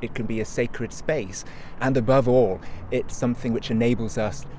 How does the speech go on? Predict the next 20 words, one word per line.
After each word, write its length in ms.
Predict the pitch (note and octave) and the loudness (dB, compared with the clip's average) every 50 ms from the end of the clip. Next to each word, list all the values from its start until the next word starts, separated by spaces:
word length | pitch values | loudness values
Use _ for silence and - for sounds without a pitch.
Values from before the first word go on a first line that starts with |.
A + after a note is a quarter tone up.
| - - - | -8 -6 -4
to 100 | - A#2+ | -2 0
look 220 | A2+ A2 - - | 0 0 0 0
back 240 | - A2+ G2+ - - | -2 -2 -2 -2 -4
at 120 | G#2 - G2+ | -4 -2 -2
our 200 | F2+ F2 F2+ A2 | -2 0 4 6
own 280 | B2+ C3+ C3+ B2+ A2+ | 6 6 6 6 4
world 360 | G#2+ A2 G2 F#2+ F#2 F#2 F#2 - - - - - - - - | 4 2 2 2 0 -4 -6 -8 -8 -8 -8 -8 -10 -8 -6
and, 220 | G2+ G#2+ G#2+ G#2+ | -4 -2 -2 -2
of 100 | G#2+ - | -4 -4
course, 320 | - - A#2+ G#2+ G2+ - - - - - - - | -4 -2 -2 -2 -2 -4 -8 -12 -12 -14 -10 -8
look 400 | A#2 G#2+ G#2+ A2+ A2+ - - - - | -4 -2 0 0 0 -2 -4 -6 -4
back 260 | - G#2 F#2+ - - | -4 -4 -4 -6 -8
at 120 | G2+ - - | -8 -6 -6
ourselves. 920 | F#2+ F2+ F2+ F2 - - - D#3+ D#3+ A2 - - - - - - - - - - - - - - - - - - - - - - - - - - - - - - - - - - | -6 -4 -6 -6 -8 -6 -6 -4 -4 -2 -4 -4 -6 -8 -10 -10 -12 -12 -12 -14 -14 -14 -14 -12 -12 -10 -10 -10 -10 -10 -10 -10 -10 -10 -10 -12 -12 -14 -14 -14 -12 -10 -6 -4
But 200 | - D3+ D3+ A2 | -2 -2 -2 -2
do 100 | - C#3 | -2 -2
you 160 | C#3 D#3+ F3 | 0 0 0
think 280 | D#3 - D3+ C3 B2 - | 0 2 0 -2 0 0
you 100 | C3 A2+ | 0 2
need 520 | A2+ A#2 B2+ C3 C3 A#2+ A2 G2 F2+ - | 2 4 4 4 4 4 2 0 -2 -6